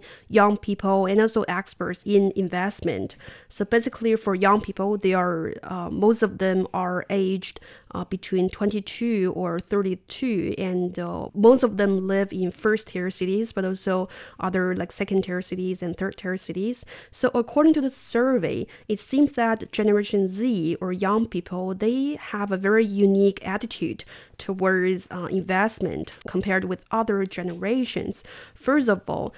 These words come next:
it seems that young people, they are really willing to invest their money into different financial management products,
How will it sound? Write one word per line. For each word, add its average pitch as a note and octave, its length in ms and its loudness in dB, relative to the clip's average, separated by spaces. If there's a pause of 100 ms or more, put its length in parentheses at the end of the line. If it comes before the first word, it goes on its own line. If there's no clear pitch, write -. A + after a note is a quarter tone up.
(160)
it A3 120 -2
seems C4+ 300 4
that A3 200 0
young G3+ 300 2
people, F#3+ 500 -6
they G#3 160 4
are C4+ 160 4
really A3+ 320 2
willing G3+ 600 4
to - 140 -2
invest F#3 600 -2
their F3+ 120 -6
money F#3 440 2
into F3+ 720 -2
different F#3+ 400 -2
financial F3+ 580 -4
management F#3+ 600 -2
products, - 580 -4